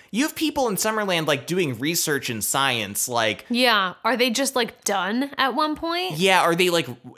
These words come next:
Speaker 1: isn't it, like, inefficient for them to, like, reset their brains and then have to learn all this shit again? Or, like, God, I'm trying to remember, like, there's some other aspect that was, like, very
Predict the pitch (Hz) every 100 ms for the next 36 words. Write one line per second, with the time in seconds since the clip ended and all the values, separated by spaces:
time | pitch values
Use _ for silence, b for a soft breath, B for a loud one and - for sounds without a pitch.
0 | - 160 151 202 180 170 151 - 156 -
1 | 117 - 151 151 147 127 127 120 90 120
2 | 123 147 131 143 123 107 101 104 131 127
3 | 120 110 131 127 90 95 135 165 180 -
4 | 202 175 180 180 190 196 - 147 135 135
5 | 131 123 - - b b b _ _ _
6 | _ _ _ - 123 107 156 143 120 113
7 | 110 113 110 107 104 117 113 127 107 107
8 | 98 95 - - 98 - 117 104 113 107
9 | 110 107 110 104 104 98 95